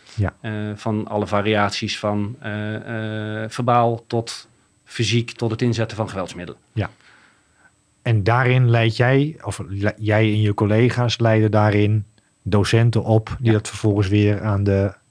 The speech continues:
Speaker 1: dienders op straat uitleren. Heb ik het zo
Speaker 2: Ja.
Speaker 1: goed samengevat?
Speaker 2: Ja,
Speaker 1: Ja.
Speaker 2: absoluut.
Speaker 1: Oké.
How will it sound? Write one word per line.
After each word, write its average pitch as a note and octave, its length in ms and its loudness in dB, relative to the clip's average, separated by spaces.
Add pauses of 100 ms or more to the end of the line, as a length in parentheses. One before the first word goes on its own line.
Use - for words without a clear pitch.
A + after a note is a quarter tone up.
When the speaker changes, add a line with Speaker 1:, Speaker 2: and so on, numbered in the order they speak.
(240)
Speaker 1:
dienders G2+ 340 2
op G2 100 0
straat F2+ 300 -4
uitleren. F#2+ 340 2
Heb A2 140 0
ik B2 80 0
het A#2+ 100 -10
zo B2+ 100 2
Speaker 2:
Ja. A2+ 80 0
Speaker 1:
goed A#2+ 140 -2
samengevat? C3+ 560 -2
Speaker 2:
Ja, - 60 -20
Speaker 1:
Ja. A2+ 100 -2
Speaker 2:
absoluut. - 400 -10 (360)
Speaker 1:
Oké. A2 380 -4